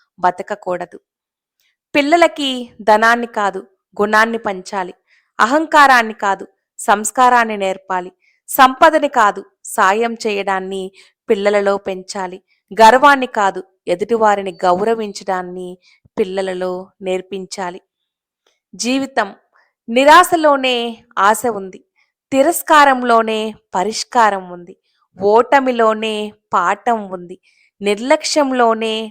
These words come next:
లక్ష్యం ఉంది, నిదానంలోనే సమాధానం ఉంది. నీ భవిష్యత్తు నీ చేతుల్లోనే ఉంది. దానిని ఎలా మలుచుకుంటావో నీ ఆలోచనల్లో ఉంది.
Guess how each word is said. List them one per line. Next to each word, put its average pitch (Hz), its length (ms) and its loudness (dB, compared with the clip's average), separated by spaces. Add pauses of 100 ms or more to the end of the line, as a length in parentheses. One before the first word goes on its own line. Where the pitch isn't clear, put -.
(240)
లక్ష్యం 226 540 -4
ఉంది, 180 280 -14 (380)
నిదానంలోనే 233 1040 2 (320)
సమాధానం 214 880 0
ఉంది. 180 260 -12 (380)
నీ 214 140 -6 (140)
భవిష్యత్తు 208 720 0 (460)
నీ 196 240 -4
చేతుల్లోనే 220 760 0
ఉంది. 180 340 -12 (340)
దానిని 190 580 0 (340)
ఎలా 208 300 6
మలుచుకుంటావో 208 1000 0 (420)
నీ 214 180 -8 (280)
ఆలోచనల్లో 196 840 0
ఉంది. 175 280 -12